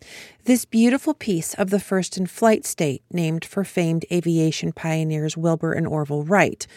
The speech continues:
saw much of its early economic development from the textile mills starting in the early eighteen eighties. After a century of prosperity, the industry took a downturn, and the problem was twofold: progress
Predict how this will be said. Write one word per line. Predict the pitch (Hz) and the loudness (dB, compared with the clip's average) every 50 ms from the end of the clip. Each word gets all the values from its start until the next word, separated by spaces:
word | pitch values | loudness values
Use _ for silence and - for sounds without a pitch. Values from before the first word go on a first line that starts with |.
| - - - - - - - _ | -20 -20 -20 -20 -20 -20 -20 _
saw | - - - 302 294 | -6 0 2 4 6
much | 277 269 277 277 - - | 6 4 4 2 2 0
of | 302 | 2
its | 320 311 - - | 2 2 0 2
early | - 220 214 202 208 208 - | 2 4 4 6 4 4 2
economic | 185 185 - 190 185 180 175 170 170 170 - | 0 0 0 0 0 2 2 0 0 -2 -4
development | - 208 196 226 240 240 233 233 - 147 - - | -6 0 2 4 4 4 2 2 0 -4 -4 -6
from | - - 202 202 | -6 -2 0 2
the | 220 226 | 2 0
textile | - - 226 226 - - - 196 180 170 165 | 0 -4 -4 -4 -4 -4 -2 0 0 0 0
mills | 160 151 147 143 143 147 - - - | 0 -2 -2 -2 -4 -6 -10 -10 -10
starting | - - - - 175 165 156 165 160 160 - - | -10 -8 -4 -2 -2 0 0 0 -2 -4 -4 -4
in | 175 175 | -2 -2
the | 170 180 - - | -2 -2 0 0
early | 170 165 156 156 160 - | 0 0 0 0 -4 -4
eighteen | - 156 151 - _ - - 156 147 143 - | -2 -4 -4 -4 _ -6 -4 -4 -4 -4 -2
eighties. | - 160 156 151 147 139 139 147 - - - - _ _ _ _ _ _ _ _ _ _ _ _ _ _ - - - - - - - _ _ - | -2 -2 0 0 -2 -4 -6 -6 -8 -10 -12 -12 _ _ _ _ _ _ _ _ _ _ _ _ _ _ -20 -20 -20 -20 -20 -20 -20 _ _ 0
After | 190 185 - - 208 208 | 0 0 2 2 4 4
a | 196 | 4
century | 185 - - 190 180 175 - 208 202 185 | 4 2 0 0 0 2 2 2 4 4
of | 185 180 - | 2 0 -2
prosperity, | - - 185 170 170 - - - - 262 269 247 202 160 147 143 143 - - | -4 -2 -2 -2 -2 -4 -8 -4 -2 0 2 2 2 2 0 -2 -2 -2 0
the | - 233 | 2 2
industry | - 240 233 233 285 277 - - 302 277 | 2 2 0 0 -2 -2 -2 -4 -4 -4
took | - 233 214 | -2 -2 0
a | - 226 | 0 2
downturn, | 220 254 247 254 247 233 - 202 151 123 135 - - - - - - - _ _ _ | 2 2 2 2 2 0 -2 -4 -6 -6 -6 -8 -12 -16 -20 -20 -20 -20 _ _ _
and | - 302 | 2 2
the | 311 302 | 2 2
problem | - - 190 165 151 170 170 175 | 2 2 2 4 4 4 2 2
was | 190 202 196 - | 2 0 0 -2
twofold: | - - - 240 233 226 - - 185 165 156 151 147 139 - - _ _ _ _ _ _ | -8 -2 2 2 2 2 2 0 -2 -2 0 -2 -4 -6 -8 -16 _ _ _ _ _ _
progress | - - - 185 185 180 - - 156 147 147 151 - - - - - | -8 -2 2 2 2 2 2 0 -2 0 -2 -4 -6 -8 -10 -12 -14